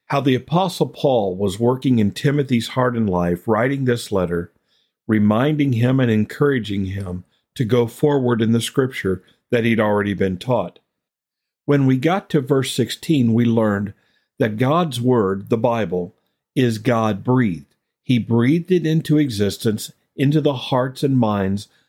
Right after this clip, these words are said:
of the writers who wrote as they were carried along by the Spirit of God. We've also seen that the Bible is profitable for doctrine. Today, we'll see that it is profitable not only for doctrine, but also for reproof,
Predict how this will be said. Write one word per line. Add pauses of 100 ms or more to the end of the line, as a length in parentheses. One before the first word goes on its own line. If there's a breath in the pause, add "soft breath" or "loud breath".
(120)
of
the
writers (340)
who
wrote (260)
as
they
were
carried
along
by
the
Spirit
of
God. (680)
We've
also
seen
that
the
Bible
is
profitable
for
doctrine. (480)
Today,
we'll
see
that
it
is
profitable
not
only
for
doctrine, (320)
but
also
for
reproof,